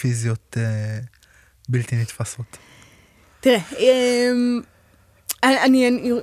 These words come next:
Speaker 2: עוד צעד לפני זה,
Speaker 1: כן.
Speaker 2: אוקיי? אני, אני אעשה קצת, אה, פורפליי.
Speaker 1: כן.
Speaker 2: אמ, הגעתי מהטקוונדו ו-,
Speaker 1: שחקי
Speaker 2: ו-
Speaker 1: איתנו.
Speaker 2: יאללה,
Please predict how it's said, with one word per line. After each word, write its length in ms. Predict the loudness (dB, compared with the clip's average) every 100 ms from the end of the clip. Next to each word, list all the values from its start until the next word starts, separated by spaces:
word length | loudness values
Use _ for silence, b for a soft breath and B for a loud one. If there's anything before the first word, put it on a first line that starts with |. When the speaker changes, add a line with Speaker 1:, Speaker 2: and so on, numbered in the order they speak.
| -4
Speaker 2:
עוד 160 | -4 0
צעד 280 | 0 0
לפני 440 | 0 -4 -2 0 -2
זה, 80 | -6
Speaker 1:
כן. 300 | -10 -10 -4
Speaker 2:
אוקיי? 260 | 0 0
אני, 200 | 0 -2
אני 120 | -6
אעשה 240 | -8 -6 -6
קצת, 340 | -6 -14 -12
אה, 80 | -10
פורפליי. 440 | -2 0 0 -10 -20 -20 -16
Speaker 1:
כן. 160 | -10 -10 -10 _ _ _ -16 -12 -2
Speaker 2:
אמ, 760 | 0 2 2 2 0 -2 -4 -6 _ -20 -8
הגעתי 320 | 2 4 4 2
מהטקוונדו 600 | 0 -4 -4 -2 -2 -2 -2
ו-, 140 | -2
Speaker 1:
שחקי 300 | 0 -2 0
Speaker 2:
ו- 40 | 0
Speaker 1:
איתנו. 260 | 0 -4 -6 -4
Speaker 2:
יאללה, 380 | -4 -2 -2